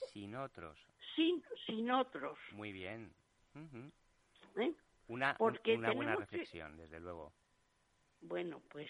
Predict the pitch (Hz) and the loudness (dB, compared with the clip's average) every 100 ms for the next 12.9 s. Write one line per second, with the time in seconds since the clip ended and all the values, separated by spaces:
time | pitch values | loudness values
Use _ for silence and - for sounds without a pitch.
0 | - 165 - 143 - - - 110 110 107 | -4 -4 -4 -10 -14 -12 -8 -6 -6 -4
1 | - 104 - - 349 - - - 233 208 | 2 6 6 6 6 4 -4 -4 -4 2
2 | 294 330 285 220 - 208 220 220 208 233 | 2 4 4 2 0 2 2 4 4 6
3 | 359 320 403 _ _ _ _ _ _ 226 | 4 4 -2 _ _ _ _ _ _ -8
4 | 214 233 220 214 202 - _ _ _ _ | 2 4 6 6 4 -2 _ _ _ _
5 | 220 - 269 285 254 247 208 208 233 233 | -2 0 0 0 0 4 2 2 -2 -2
6 | - - 320 302 269 226 233 - 226 - | -4 0 0 2 0 0 -2 -2 -2 0
7 | 196 190 190 165 - _ _ _ _ _ | 2 2 0 -6 -12 _ _ _ _ _
8 | - 254 269 269 226 214 214 208 208 214 | -2 2 4 4 4 4 4 2 -2 -2
9 | 202 190 196 - 208 196 214 226 262 339 | -2 -2 -6 -10 -4 -2 -2 -4 -4 -4
10 | - - _ _ _ _ _ - 240 240 | -6 -14 _ _ _ _ _ 4 6 4
11 | 233 - 214 190 190 220 214 - 190 208 | 0 -4 -4 -4 -2 -2 -2 -4 -6 -4
12 | 233 381 - - - - 110 113 208 | -6 -6 -8 -16 -20 -16 -14 -12 -14